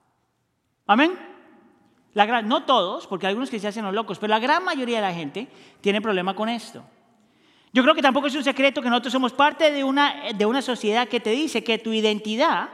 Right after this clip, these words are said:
va de la mano al trabajo que tienes.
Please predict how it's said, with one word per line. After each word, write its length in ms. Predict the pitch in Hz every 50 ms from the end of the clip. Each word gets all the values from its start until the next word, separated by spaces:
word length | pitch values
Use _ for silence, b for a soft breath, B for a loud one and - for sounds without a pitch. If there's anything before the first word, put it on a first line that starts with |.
| B B B B B - -
va 120 | 220 247
de 100 | 277 302
la 100 | 285 262
mano 420 | 247 247 240 233 214 208 233 277 B B B B -
al 180 | 196 196 190
trabajo 440 | - 208 190 185 180 185 196 196 202
que 100 | 202 196
tienes. 540 | 202 233 226 202 165 120 92 - - - -